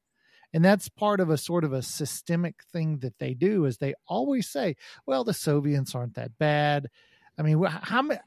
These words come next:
during, th-, go back to the Cold War, for those that were around, how many times were we told that the Soviets really don't wanna take over the world and they really don't wanna, and they're not that bad? And, you know, the funny thing is, is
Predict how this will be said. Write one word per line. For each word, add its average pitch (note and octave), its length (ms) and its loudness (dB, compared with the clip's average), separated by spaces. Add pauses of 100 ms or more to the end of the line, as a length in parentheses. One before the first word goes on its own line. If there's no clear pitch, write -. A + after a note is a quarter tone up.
(120)
during, A#3 240 2
th-, G#3 160 -4
go A3 100 4
back B3+ 200 6
to A#3 80 2
the F#3 80 2
Cold G3+ 240 4
War, C#3+ 100 2
for D#3 160 0
those E3 220 6
that E3+ 80 4
were C3+ 240 2
around, C#3+ 420 2 (300)
how A3 180 2
many C#4+ 240 -2
times G3 720 2 (680)
were D#3+ 140 4
we D#3+ 220 4
told C#3+ 640 2 (100)
that C#3+ 420 0
the D3 80 -2
Soviets D3 640 -2
really C3 420 0
don't B2 180 -2
wanna B2 240 -2
take B2 320 -8
over B2 180 -6
the B2 80 -6
world A#2+ 380 -6
and C3 120 -6
they D3 120 -2
really C3+ 520 0
don't C3 220 -4
wanna, B2 420 -4 (520)
and D#3 180 2
they're E3+ 140 6
not D3+ 340 2
that C3+ 260 -2
bad? A#2+ 460 -4
And, D#3 240 2 (240)
you F3 80 0
know, F3+ 100 6
the D#3+ 80 4
funny A#3 280 0
thing E3 240 2
is, C#3+ 200 2
is C3 240 -2